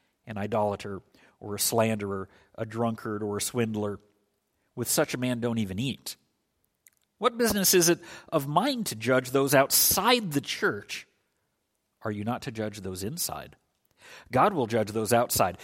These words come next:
Expel the wicked man from among you." So we go back to chapter fifteen. Bad company corrupts good character. And Paul's not saying stop hanging around with non-Christians. In fact, that's the opposite of the Christian message. The Christian message is there is a lost world that needs to hear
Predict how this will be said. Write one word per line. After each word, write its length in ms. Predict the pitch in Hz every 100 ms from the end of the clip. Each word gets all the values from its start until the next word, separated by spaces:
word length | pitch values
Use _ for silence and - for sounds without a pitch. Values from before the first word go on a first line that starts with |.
| -
Expel 420 | - - - 143
the 100 | 151
wicked 320 | 131 131 123 110
man 180 | 110
from 200 | 110 104
among 300 | 98 107 107
you." 120 | 92 - - - -
So 240 | 170 151 - - - _ _ _ - -
we 80 |
go 100 | 151
back 160 | 165 -
to 80 | -
chapter 320 | 151 139 120
fifteen. 560 | - 123 - 127 92 - _ -
Bad 220 | 131 131
company 320 | 139 127 117
corrupts 340 | 101 117 101 -
good 220 | 104 92
character. 340 | 151 160 -
And 100 | 104
Paul's 240 | 127 147 113
not 200 | 156 -
saying 260 | 113 98 - -
stop 260 | - 113
hanging 260 | - 120 113
around 220 | 107 110
with 100 | 98
non-Christians. 600 | 110 98 160 151 - 95 - - -
In 100 | 123
fact, 220 | 117 143 -
that's 180 | 165
the 140 | - -
opposite 480 | 175 220 220 - 147
of 80 |
the 60 | 117
Christian 360 | - 110 - 98
message. 420 | 90 - 143 - - - -
The 80 | 147
Christian 340 | 180 156 151
message 380 | 175 220 147 127
is 140 | 120
there 120 | 165
is 120 | 175 143
a 100 | 135
lost 340 | 151 156 -
world 260 | 175 202 120
that 120 | 110
needs 220 | 135 135
to 100 | 127
hear 340 | 123 131 117